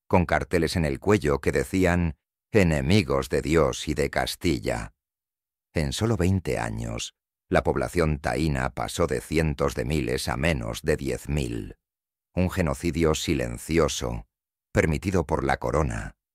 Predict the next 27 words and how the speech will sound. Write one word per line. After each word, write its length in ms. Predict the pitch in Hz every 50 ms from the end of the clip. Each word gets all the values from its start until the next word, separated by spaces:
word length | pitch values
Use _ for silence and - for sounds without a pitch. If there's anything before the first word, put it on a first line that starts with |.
| _ _
justificado 880 | - - 82 73 - - 71 65 - 60 - - 73 73 62 55 57 53
con 340 | - - 60 57 55 55 57
la 140 | 57 55
cruz. 460 | - - 80 71 62 55 - - - _ _ _ _ _ _ _ _ _ _ _ _ _
Los 180 | - 73 71 69
sacerdotes 720 | - 71 - - 73 - 71 80 76 69 - 67 64 -
que 100 | - -
viajaron 480 | 62 60 55 53 - 85 73 69 69 65
con 240 | - 69 69 67 65
los 160 | 65 67 -
conquistadores 960 | - 76 69 67 - 73 69 - - 69 60 73 78 76 73 73 - - _ _ _ _ _ _ _
intentaron 580 | - 101 95 80 85 82 80 - 107 131 131 123
convencer 640 | - 120 120 113 95 95 90 - - - 110 113 101
a 60 | 87
los 220 | 85 82 - -
indígenas 640 | 78 64 62 80 113 - - - 65 67 71 73 -
de 120 | - 65
que 120 | - - 67
la 100 | 64 65
sumisión 680 | - - 78 67 62 62 - - 120 120 95 78 78 87
era 200 | 90 - 67 67 -
su 180 | - - 67
única 640 | 60 73 90 90 76 65 65 65 - - 67 60 58
opción. 720 | 57 - - - 90 85 76 67 62 62 58 55 57 - _ _ _ _ _ _ _ _ _ _ _ _ _ -
"Dios 300 | 65 80 85 82 - -
os 180 | 67 - -
ama, 420 | 80 65 58 53 53 53 50 50